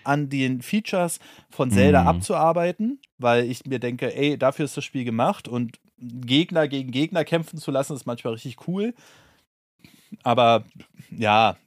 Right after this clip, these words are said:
Speaker 1: auch dank dem Pro-Controller, <laughs> der ja scheiße ist mit seinem Steuerkreuz, switche ich dann auch mal öfter ungewollt, ähm, zum, äh, Schwertkämpfer-Modus. Ja, dann machst du die halt wieder mit dem Schwert platt und das war's.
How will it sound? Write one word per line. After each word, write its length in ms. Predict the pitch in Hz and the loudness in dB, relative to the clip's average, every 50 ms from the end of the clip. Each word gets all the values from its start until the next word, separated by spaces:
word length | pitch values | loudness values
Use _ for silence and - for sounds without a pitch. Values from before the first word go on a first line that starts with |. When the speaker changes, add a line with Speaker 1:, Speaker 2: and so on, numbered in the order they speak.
| - 131 135 - - | -14 -14 -14 -4 0
Speaker 1:
auch 160 | - 156 175 - | 2 2 2 2
dank 220 | - 165 156 - | 2 0 0 0
dem 120 | - 151 | -2 -4
Pro-Controller, 840 | - - - 170 208 - - 127 117 - - 107 101 101 120 160 208 - - - - | -2 0 0 0 2 2 0 -2 -2 -4 -8 -6 -2 0 0 0 -2 -4 -6 -16 -20
<laughs> 180 | _ - - | _ -10 -6
der 120 | - 151 143 - | -4 -4 -2 0
ja 120 | - 151 127 | 0 0 0
scheiße 400 | - - - 147 - 220 - - | 0 -2 2 2 2 2 2 0
ist 160 | 117 110 107 | -4 -4 -4
mit 140 | 107 113 101 | -6 -6 -4
seinem 160 | - 113 107 104 | -2 -4 -4 -4
Steuerkreuz, 680 | - 117 110 107 110 113 - 110 107 123 170 190 - - - - - - - - _ _ | -4 -4 -2 0 0 -2 -2 -2 -2 -2 -2 -2 -6 -12 -20 -20 -20 -20 -20 -20 _ _
switche 340 | - - - 190 226 - 240 | -8 -4 -2 -2 -2 -2 -4
ich 100 | 196 - | -4 -2
dann 160 | - 185 180 | -2 -2 0
auch 200 | - - 165 160 | 2 2 2 2
mal 340 | 170 160 165 160 160 147 - _ | 2 2 4 4 4 2 0 _
öfter 460 | - 151 180 - - - 165 143 - | -2 -2 -2 0 0 0 0 0 0
ungewollt, 720 | 160 180 196 175 160 135 123 120 117 123 147 165 160 - - _ _ _ _ _ _ _ _ - | -2 -4 -2 -4 -4 -4 -2 0 0 0 -2 -4 -6 -10 -18 _ _ _ _ _ _ _ _ -8
ähm, 560 | 127 127 127 131 127 131 131 131 127 127 127 123 | -4 -4 -2 -2 -2 -4 -6 -6 -8 -8 -10 -12
zum, 760 | - - - - 135 120 123 120 120 120 120 120 117 117 - - | -12 -10 -8 -6 -4 -4 -4 -4 -4 -4 -4 -4 -6 -6 -6 -6
äh, 280 | 113 110 110 110 110 107 | -4 -4 -4 -4 -4 -4
Schwertkämpfer-Modus. 960 | - - 127 143 - - 113 98 - 101 92 95 95 98 110 135 147 - - _ _ _ _ _ _ _ _ _ _ _ _ _ _ - | -2 -2 -2 0 0 -2 -4 -4 -4 -8 -8 -8 -8 -6 -6 -6 -6 -8 -14 _ _ _ _ _ _ _ _ _ _ _ _ _ _ -12
Ja, 340 | - - - 113 123 151 175 | -6 -2 2 4 6 6 6
dann 140 | 151 156 147 | 4 2 2
machst 180 | 165 160 - | 0 0 -2
du 40 | 202 | -2
die 140 | 165 175 156 | 0 0 2
halt 240 | 147 156 156 147 131 | 2 2 0 -2 -2
wieder 160 | 151 156 156 | 0 0 0
mit 140 | 151 143 143 | 0 -2 -6
dem 40 | 139 | -10
Schwert 300 | - - 131 131 160 - | -6 0 0 0 0 0
platt 320 | - - 165 165 160 _ - | -2 -4 -2 -2 -2 _ -8
und 100 | 143 135 | -8 -8
das 120 | 135 113 | -8 -6
war's. 360 | 104 98 95 98 104 101 - | -4 -2 -2 -2 -2 -4 -10